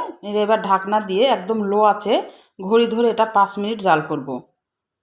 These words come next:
পাঁচ মিনিট পর আমি আবার ফিরে আসলাম। এবার আবার ভালোভাবে নেড়ে চেড়ে দিব।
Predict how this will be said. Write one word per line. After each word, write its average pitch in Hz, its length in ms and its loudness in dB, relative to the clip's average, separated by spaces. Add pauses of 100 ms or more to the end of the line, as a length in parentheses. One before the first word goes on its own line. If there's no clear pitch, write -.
(1400)
পাঁচ 214 200 0
মিনিট 233 280 -4
পর 208 180 2
আমি 185 240 2
আবার 185 180 0
ফিরে 185 240 -4
আসলাম। 170 380 0 (420)
এবার 190 240 2
আবার 208 200 4
ভালোভাবে 190 600 0
নেড়ে 190 260 0
চেড়ে 175 240 -6
দিব। 160 180 -6